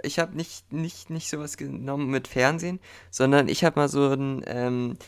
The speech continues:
das nennt sich Ultra Endurance, äh, Marathon, äh, Marathon. Das ist ein brasilianischer Dschungelmarathon. Ähm, das Ganze geht also in, in, in, in, in, in, äh, dem,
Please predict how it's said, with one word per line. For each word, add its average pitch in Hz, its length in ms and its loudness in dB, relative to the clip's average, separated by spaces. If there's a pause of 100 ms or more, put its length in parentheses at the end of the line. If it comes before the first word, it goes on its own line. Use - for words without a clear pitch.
(120)
das - 180 -6
nennt 143 160 4
sich - 200 -8
Ultra 147 720 2
Endurance, 127 840 0
äh, 107 280 -4
Marathon, 107 640 -6 (120)
äh, 110 160 -2
Marathon. 110 520 -8 (460)
Das - 200 -6
ist - 500 -2 (1120)
ein 123 400 0 (160)
brasilianischer 123 1080 4
Dschungelmarathon. 117 920 0 (1500)
Ähm, 117 640 2
das 120 160 -4
Ganze 165 280 0
geht 165 340 -2
also 135 220 -2
in, 123 220 -4
in, 113 240 -4
in, 98 480 -2
in, 104 160 -2
in, 117 400 -2
in, 117 500 -6
äh, 110 360 -2
dem, 110 420 -4